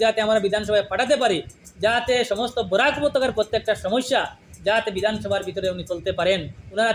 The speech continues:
তুলে ধরতে পারেন। আমরা দেখেছি শ্রীভূমি জেলায় অনেক সমস্যা আছে, বর্ডারের সমস্যা আছে, উচ্ছেদের সমস্যা আছে, ভূমির সমস্যা আছে, রাস্তাঘাটের সমস্যা আছে,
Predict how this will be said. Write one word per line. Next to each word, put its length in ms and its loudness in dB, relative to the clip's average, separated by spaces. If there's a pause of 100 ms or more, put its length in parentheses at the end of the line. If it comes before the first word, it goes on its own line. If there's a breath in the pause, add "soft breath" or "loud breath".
তুলে 180 0
ধরতে 300 2
পারেন। 200 2 (420)
আমরা 200 2
দেখেছি 240 2
শ্রীভূমি 300 0
জেলায় 220 2
অনেক 200 0 (100)
সমস্যা 340 0
আছে, 200 -2
বর্ডারের 360 2
সমস্যা 320 0
আছে, 120 0 (120)
উচ্ছেদের 400 -2
সমস্যা 340 -4
আছে, 160 -2 (380)
ভূমির 340 2
সমস্যা 360 2
আছে, 140 0 (100)
রাস্তাঘাটের 480 0
সমস্যা 380 -2
আছে, 160 -2